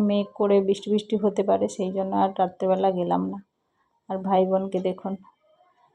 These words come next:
বোনেরা বড় থাকলে মায়ের মতো আগলে রাখে। আর এখানে দেখুন স্টেশনে কীরকম, মানে টিকিট কাউন্টারে ভিড়।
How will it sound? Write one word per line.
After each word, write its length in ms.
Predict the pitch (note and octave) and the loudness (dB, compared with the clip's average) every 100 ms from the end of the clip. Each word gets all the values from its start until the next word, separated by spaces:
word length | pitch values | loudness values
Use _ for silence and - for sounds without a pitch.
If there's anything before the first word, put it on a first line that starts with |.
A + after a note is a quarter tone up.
| _ _ G3 | _ _ 0
বোনেরা 380 | G3 G3 G3 G3 | 2 4 4 4
বড় 340 | G3 G3 G3 | 6 6 6
থাকলে 500 | G3+ G3+ G#3 G3+ A3 - - - - A3 | 4 2 4 4 4 -2 -12 -14 -2 4
মায়ের 340 | G#3 G3 G3 | 6 6 4
মতো 280 | G3 G3 G3+ | 2 2 4
আগলে 340 | F#3+ F#3 F#3 | 4 4 2
রাখে। 320 | F#3 F#3+ - G3+ _ | 2 0 -2 -16 _
আর 120 | G3 | -2
এখানে 300 | F#3+ G3 F#3+ | -2 0 0
দেখুন 240 | G3 G3 G3+ | 0 0 -2
স্টেশনে 540 | - G3+ G3 G3+ G3 | 0 -2 0 0 0
কীরকম, 380 | G3 G3+ G3 G#3 - - - - - | 0 -2 -2 -4 -6 -20 -20 -12 0
মানে 120 | G#3 | 2
টিকিট 320 | G#3 G#3 G#3 - | 2 0 0 2
কাউন্টারে 480 | G3 G3+ G#3 G#3 | 2 2 2 2
ভিড়। 340 | G#3 G3 F#3+ | 2 2 0